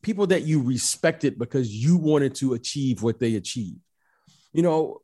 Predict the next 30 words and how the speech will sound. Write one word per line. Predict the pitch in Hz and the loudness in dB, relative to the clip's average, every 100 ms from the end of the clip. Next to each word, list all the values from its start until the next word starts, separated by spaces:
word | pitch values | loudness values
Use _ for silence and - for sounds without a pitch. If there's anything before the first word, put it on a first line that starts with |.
| _ _ | _ _
when | - 151 | -4 0
I | 170 196 | 2 2
was | 180 143 | 2 -2
coming | - - 180 156 | -8 -4 -2 -2
through, | - 180 147 123 131 - _ _ _ _ _ | -2 -2 -2 -2 -6 -14 _ _ _ _ _
I | 143 | 0
remember | 156 160 226 202 185 156 | 2 4 4 4 2 2
Charles | 120 170 160 131 | -2 0 0 0
Barkley | 139 139 139 127 123 | -2 -2 -2 -2 -2
as | 127 113 113 | -4 -4 -4
a, | 107 98 | -4 -4
as | 120 113 | -4 -4
a | |
young | 104 110 120 113 | -4 -4 -4 -4
player, | 120 120 104 95 - _ _ _ _ _ - | -2 -2 -2 -6 -10 _ _ _ _ _ -4
and | 127 117 113 110 104 98 92 | -2 0 0 -2 -4 -6 -6
we | 135 | -2
were | 147 135 | 0 0
on | 123 120 113 104 92 71 _ _ _ _ _ - | 2 0 -2 -4 -8 -12 _ _ _ _ _ -8
vacation | 127 - 127 117 110 | -8 -2 -2 -2 -4
together. | 101 95 92 80 58 _ _ _ _ _ _ _ _ _ _ - | -4 -4 -6 -8 -14 _ _ _ _ _ _ _ _ _ _ -6
And | 123 120 120 113 107 98 90 - _ _ _ _ _ _ _ _ _ _ _ | -2 -2 -2 -2 -4 -6 -10 -16 _ _ _ _ _ _ _ _ _ _ _
he | 180 | -4
was | 170 165 | -2 -2
telling | - 220 196 170 | 2 2 4 4
me | 165 139 123 110 - | 4 4 2 0 -6
the | 123 | -2
most | 131 135 - | 0 0 -2
impactful | 123 123 123 - 127 110 | -4 -2 -6 -4 -4 2
veteran | 123 127 123 113 110 104 | 4 4 4 2 0 -6